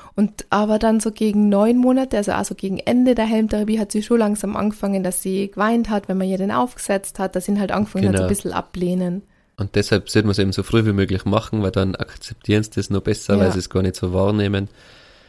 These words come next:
Speaker 2: Und es hat aber zum Glück ganz gut funktioniert. Und dann war's auch ein cooler Tag, oder, wo wir den dann wegschmeißen haben dürfen. <laughs> Es hätte auch, was auch cool gewesen ist, das haben wir ja nicht gemacht, der ist ja so weiß und steril.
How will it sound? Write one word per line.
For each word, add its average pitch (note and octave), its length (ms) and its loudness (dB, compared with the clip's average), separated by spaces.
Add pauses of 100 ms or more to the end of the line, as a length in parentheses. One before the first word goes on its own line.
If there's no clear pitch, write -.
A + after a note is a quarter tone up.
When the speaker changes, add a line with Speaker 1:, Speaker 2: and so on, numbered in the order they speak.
(340)
Speaker 2:
Und F2 420 -4
es - 120 -12
hat G2+ 140 4
aber F#2 180 4
zum G2+ 140 -4
Glück F#2+ 220 0
ganz F2+ 300 0
gut F#2 160 2
funktioniert. F2+ 680 -4 (380)
Und G2 160 0
dann G2+ 120 4
war's F#2 160 6
auch F#2 140 6
ein F2+ 80 2
cooler G#2+ 280 4
Tag, G2+ 200 6
oder, F#2+ 160 4
wo F#2+ 80 2
wir F#2 100 4
den F#2 160 4
dann F2+ 220 2
wegschmeißen F2+ 600 -4
haben F#2 160 -2
dürfen. G2 500 -6 (400)
<laughs> - 520 -6
Es G#2+ 160 0
hätte D3+ 220 6
auch, C#3+ 60 0
was A2+ 100 0
auch - 280 -2
cool D3+ 200 0
gewesen B2+ 340 -2
ist, C3+ 260 -4
das G#2+ 100 -4
haben A2+ 80 2
wir A2 80 2
ja G2+ 40 2
nicht G#2+ 200 0
gemacht, G#2 240 -2
der G#2 80 6
ist A#2 60 2
ja B2 80 4
so F#2+ 200 0
weiß G#2 320 4
und A2 100 0
steril. A#2 480 0